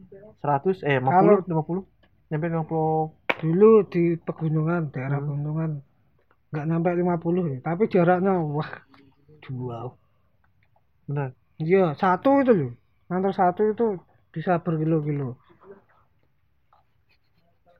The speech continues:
Speaker 2: Atas loh. Balik lagi kan.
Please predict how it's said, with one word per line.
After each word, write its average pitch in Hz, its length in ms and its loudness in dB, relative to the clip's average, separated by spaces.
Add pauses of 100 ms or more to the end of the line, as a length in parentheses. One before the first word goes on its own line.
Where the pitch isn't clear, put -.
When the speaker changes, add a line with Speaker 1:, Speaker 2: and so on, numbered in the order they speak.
(600)
Speaker 2:
Atas 214 420 6
loh. 131 160 -4 (720)
Balik 202 300 6
lagi 226 280 8
kan. 170 280 2